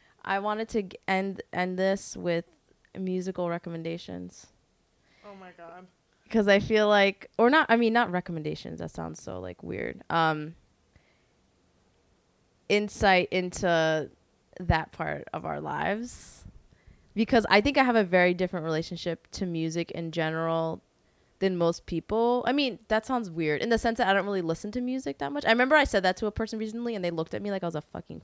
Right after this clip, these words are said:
Speaker 1: freak. Even though I grew up in an, a very artistic household and, like, I sing and I, like, grew up playing, like, violin for, like, ten years.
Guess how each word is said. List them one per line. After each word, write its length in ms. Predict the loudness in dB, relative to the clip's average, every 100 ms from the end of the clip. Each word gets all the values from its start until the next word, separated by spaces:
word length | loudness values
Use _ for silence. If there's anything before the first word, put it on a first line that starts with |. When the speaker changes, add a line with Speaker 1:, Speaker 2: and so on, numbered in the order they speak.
| _
Speaker 1:
freak. 440 | -10 -8 -8 -10 -16 -20 -20 -6
Even 220 | 0 2 6
though 120 | 6
I 100 | 4
grew 320 | 4 6 8
up 280 | 8 8 2 -2
in 420 | 0 2 0 -4 -6
an, 100 | -2
a 60 |
very 160 | 0 2
artistic 400 | 0 -2 -10 -6
household 480 | -2 -2 -2 -2 -2
and, 120 | -4
like, 160 | -6 -8
I 60 |
sing 580 | -8 -4 0 2 2 0
and 100 | 0
I, 40 | -2
like, 180 | -4
grew 180 | 0 4
up 120 | 4 4
playing, 240 | -4 -4
like, 140 | -6 -2
violin 540 | 0 0 0 -2 -4
for, 100 | -6
like, 180 | -6 -6
ten 200 | -6 -4
years. 400 | -2 -2 -2 -4